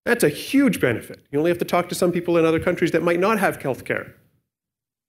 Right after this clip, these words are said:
It's a benefit. We assume that along with our citizenship comes the right and availability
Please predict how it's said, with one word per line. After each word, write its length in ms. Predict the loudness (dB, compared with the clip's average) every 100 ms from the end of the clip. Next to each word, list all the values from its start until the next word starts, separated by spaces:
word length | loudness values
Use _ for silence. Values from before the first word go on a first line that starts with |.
| _ _
It's 140 | 0 2
a 40 |
benefit. 560 | 4 6 6 4 2 4
We 200 | 4 4
assume 880 | 4 2 4 6 6 6 2 -2 -14 -12 0
that 400 | 0 0 -12 -10 0
along 320 | 4 6 8
with 140 | 8
our 100 | 8
citizenship 640 | 6 4 4 4 2 2 2
comes 240 | 0 2
the 80 | 2
right 560 | 4 4 4 2 -6 -12 -20 _ _ -2
and 120 | 0
availability 840 | 4 4 4 6 6 6 4 0